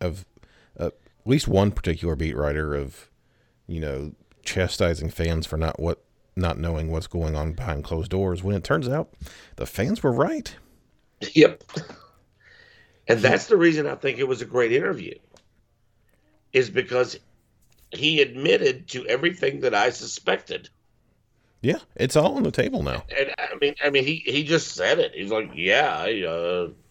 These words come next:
Speaker 2: you know." I mean, God only knows what they could have got for Frazier right after the All-Star break.
Speaker 1: He
Speaker 2: At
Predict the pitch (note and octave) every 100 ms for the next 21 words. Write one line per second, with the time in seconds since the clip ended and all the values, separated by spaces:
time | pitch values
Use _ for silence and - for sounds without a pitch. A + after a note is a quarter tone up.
0 | - E2+ E2 D#2+ - _ _ _ _ _
1 | _ _ _ _ A#2 G2+ A#2+ C#3+ F3 F3
2 | E3+ G#3 F3+ D3 B2 B2+ A2+ A#2 G2+ G#2
3 | B2 D#3 C#3+ B2 F2 F#2 G#2 B2+ C3+ C#3+
4 | B2+ G2 D2 - - _ _ _ _ -
5 | - _ _ _ _ _ _ _ _ -
6 | C3+ D#3+ E3+